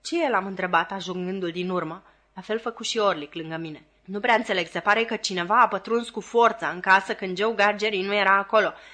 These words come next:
Se bănuiește că au fost evadații, au atacat și au rănit pe cineva.” Alergam cu toții prea repede ca să mai putem comenta în vreun fel și nu ne-am oprit decât când am ajuns la noi în bucătărie. Era înțesată de oameni.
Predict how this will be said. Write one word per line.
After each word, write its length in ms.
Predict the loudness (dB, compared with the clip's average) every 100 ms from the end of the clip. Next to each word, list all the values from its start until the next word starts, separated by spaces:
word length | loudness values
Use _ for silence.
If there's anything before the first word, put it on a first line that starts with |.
| -20 -20 _
Se 100 | 0
bănuiește 500 | 2 2 0 -2 -2
că 80 | 0
au 100 | 0
fost 260 | -2 -2
evadații, 560 | 0 2 4 2 2 -2
au 100 | -2
atacat 460 | 0 0 4 2
și 120 | 2 -2
au 100 | 0
rănit 340 | 0 0 -4
pe 120 | -6
cineva.” 580 | -6 -4 -4 0 -2 -2 _ _ _ _ _ _ _ _ _ _
Alergam 440 | -6 -4 -4 -6 -6
cu 100 | -6
toții 340 | -4 -4 -8
prea 240 | -4 -2
repede 360 | 0 -2 -4 -8
ca 140 | -10
să 140 | -12 -10
mai 160 | -10
putem 280 | -10 -10 -8
comenta 440 | -6 -6 -4 -2 -2
în 100 | -2
vreun 180 | -10
fel 340 | -10 -4 -4 -4 -14 -20 _
și 180 | -8 -6
nu 100 | -2
ne-am 220 | -2 -4
oprit 380 | -6 -6 -6 -6
decât 340 | -6 -6 -8
când 160 | -8 -6
am 120 | -2
ajuns 340 | -2 -2 -2
la 140 | 0 0
noi 180 | 0
în 80 | -4
bucătărie. 640 | -4 -4 -2 -6 -6 -10 -12 _ _ _
Era 180 | -6 -6
înțesată 560 | -6 -10 -2 -2 0
de 100 | -8
oameni. 400 | -4 -4 -4 -12